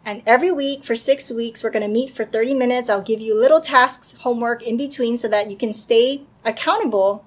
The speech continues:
with food and what the world tells you about yourself and your body and confidence and all that good stuff. And as a reminder, the six-week package is for this year only, two hundred and ninety-seven bucks.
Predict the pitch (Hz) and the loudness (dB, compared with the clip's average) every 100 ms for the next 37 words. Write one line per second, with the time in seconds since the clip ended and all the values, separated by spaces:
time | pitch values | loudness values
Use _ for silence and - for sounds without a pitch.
0 | _ 233 208 - 349 320 202 - - 208 | _ -4 -4 -4 -2 2 0 -2 -8 -4
1 | 220 226 220 269 359 - 196 185 185 175 | -2 0 4 6 6 2 -2 -4 -10 -14
2 | - _ _ 208 208 226 240 - 339 269 | -18 _ _ -4 0 0 0 4 4 4
3 | 220 226 226 269 277 202 208 - 294 330 | -2 -4 0 2 2 0 -6 -6 -6 -4
4 | 180 170 175 190 - 254 294 302 262 240 | -6 -6 -8 -10 -4 0 2 4 4 2
5 | 240 226 - 202 170 - - _ _ - | 0 0 -2 -2 -4 -8 -20 _ _ -16
6 | 196 196 220 240 254 262 302 339 370 370 | -8 -4 0 2 4 6 6 4 2 -4
7 | _ _ _ _ - 220 226 285 330 - | _ _ _ _ -6 -4 0 2 2 -2
8 | 294 294 - 240 233 277 269 233 214 240 | -2 -4 -2 0 0 2 2 2 -2 -2
9 | 202 220 294 - 320 254 240 240 233 233 | 2 4 4 4 0 0 0 0 -2 -6
10 | _ _ - 349 320 269 269 226 220 214 | _ _ 0 2 4 4 6 4 2 -4
11 | 220 202 202 175 - - - | -4 -4 -4 -6 -6 -12 -16